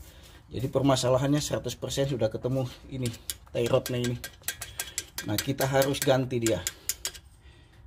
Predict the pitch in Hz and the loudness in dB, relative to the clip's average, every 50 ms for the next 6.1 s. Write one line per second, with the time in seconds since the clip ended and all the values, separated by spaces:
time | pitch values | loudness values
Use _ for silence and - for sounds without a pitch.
0 | - - - - - - - - 160 175 202 196 - - - - - - - - | -20 -20 -20 -18 -16 -8 0 4 6 6 6 4 0 -8 -18 -20 -20 -20 -20 -16
1 | - 107 107 120 117 117 - 131 127 139 143 139 151 147 143 165 175 180 175 175 | -8 0 2 2 2 2 0 0 2 2 4 4 4 6 6 6 6 4 2 -2
2 | - - 107 117 123 120 113 - - - - 117 117 - - 147 - 135 127 123 | -8 -8 -6 -4 -4 -4 -4 -6 -8 -12 -12 -12 -10 -8 -8 -6 -4 -4 -4 -2
3 | 120 - 127 131 139 143 139 - 135 123 120 123 131 135 139 139 143 139 135 123 | -2 0 2 4 4 4 4 4 4 6 6 4 4 4 2 2 2 4 4 2
4 | 127 127 - - 113 110 120 117 117 120 127 135 127 - - - 131 131 135 143 | 2 0 -6 -6 -4 -2 0 2 2 2 2 2 0 -4 -4 -4 -4 -2 -2 -4
5 | 143 - - 117 117 110 120 - - 127 127 120 113 113 113 110 110 110 - 120 | -4 -4 -4 -4 -2 -2 -2 -4 -4 -4 -2 -2 0 0 0 0 0 -2 -6 -10
6 | 117 | -10